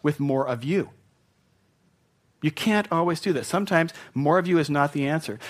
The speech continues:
So for every frustrated fixer, for every Elkanah, every enmeshed parent, for every mother of a child that do, you can't seem to get through to,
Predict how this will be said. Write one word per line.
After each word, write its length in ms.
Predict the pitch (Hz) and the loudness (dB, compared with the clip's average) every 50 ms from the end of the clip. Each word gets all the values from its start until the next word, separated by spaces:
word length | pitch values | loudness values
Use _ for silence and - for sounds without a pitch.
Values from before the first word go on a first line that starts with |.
| - - - | -16 -16 -12
So 240 | - - 160 147 143 | 0 2 4 4 4
for 180 | - 170 160 | 2 2 2
every 500 | 151 151 160 160 175 175 175 175 160 156 - - - - - | 4 4 4 4 4 4 4 4 4 2 -2 -12 -20 -20 -20
frustrated 960 | - - - 175 170 165 - - 160 165 165 160 165 165 156 151 151 156 - _ | -18 -2 2 2 2 2 0 0 2 4 4 6 4 4 2 0 -8 -12 -14 _
fixer, 580 | - - - - 160 - - - 156 151 156 147 | -20 -4 -2 -2 -2 -2 0 2 4 4 4 2
for 200 | - - 143 147 | 0 -2 0 2
every 460 | 147 147 147 147 151 147 147 165 160 | 2 2 2 2 2 2 2 2 2
Elkanah, 720 | 139 135 127 - - - 156 147 143 147 147 147 151 170 | 0 0 0 -2 -4 -2 0 0 2 2 2 2 0 -2
every 400 | - 139 139 143 143 139 139 - | -2 -4 -2 0 0 2 2 0
enmeshed 680 | - 131 123 127 135 139 147 156 156 - - - - - | 0 -2 -4 -2 2 4 4 4 4 0 -6 -8 -12 -16
parent, 640 | - - - 160 156 151 147 143 143 147 - - - - _ _ _ - - - - - - - - - - - - | -10 0 2 2 4 4 2 0 -2 -4 -8 -12 -12 -14 _ _ _ -20 -20 -20 -20 -20 -20 -20 -20 -20 -20 -20 -20
for 140 | _ - 156 | _ 2 2
every 160 | 160 160 165 | 4 4 4
mother 340 | 156 147 147 151 165 165 170 | 4 4 4 4 4 4 4
of 80 | 156 139 | 2 2
a 60 | 139 | 0
child 460 | 131 - - 165 165 165 160 151 143 | -2 0 2 4 6 6 6 4 2
that 120 | 143 131 131 | 0 0 2
do, 140 | 147 147 165 | 2 2 2
you 120 | 160 143 | 0 -4
can't 300 | 127 - - 175 175 165 | -2 0 2 2 2 0
seem 240 | - - 170 160 160 | 0 0 2 2 2
to 60 | 151 139 | 2 2
get 200 | 143 143 - - | 0 -2 -2 -4
through 380 | - 147 147 151 147 143 143 | -4 -2 0 2 2 0 -2
to, 420 | 143 - - 143 131 127 127 135 | -4 -4 -4 -2 0 0 0 -2